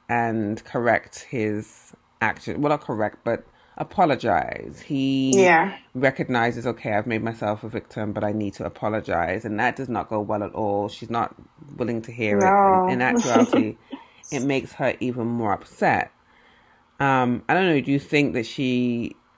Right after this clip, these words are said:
Speaker 1: I don't know, I mean, forgiveness, right? I'm not a
Speaker 2: Yeah.
Speaker 1: forgiving and forgetting kind of person, so this really is not a question for me, but what, what,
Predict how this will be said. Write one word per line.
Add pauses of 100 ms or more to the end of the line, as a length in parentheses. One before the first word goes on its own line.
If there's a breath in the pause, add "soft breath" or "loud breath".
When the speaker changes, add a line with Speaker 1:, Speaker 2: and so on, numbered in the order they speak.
(360)
Speaker 1:
I
don't
know,
I
mean,
forgiveness,
right? (300)
I'm
not
a (100)
Speaker 2:
Yeah.
Speaker 1:
forgiving
and
forgetting
kind
of
person,
so
this
really
is
not
a
question
for
me,
but
what,
what,